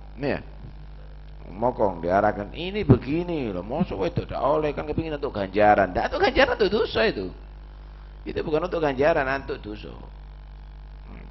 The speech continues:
malah ke-, eh, kalau ada perempuan walaupun tua, pakai baju-baju baru, apalagi nyorak, itu juga dilarang.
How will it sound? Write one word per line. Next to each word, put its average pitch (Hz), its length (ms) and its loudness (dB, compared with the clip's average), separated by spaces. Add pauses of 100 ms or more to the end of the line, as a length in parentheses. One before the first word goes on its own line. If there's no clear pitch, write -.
malah 117 260 4 (1000)
ke-, - 160 -12 (400)
eh, 104 320 8
kalau 110 260 6
ada 107 300 6
perempuan 107 500 6
walaupun 110 600 6
tua, 92 560 2 (340)
pakai 92 320 0
baju-baju 92 560 0
baru, 95 400 4
apalagi 95 400 2
nyorak, 98 640 2 (320)
itu 135 400 -4
juga 131 160 0
dilarang. 120 720 -4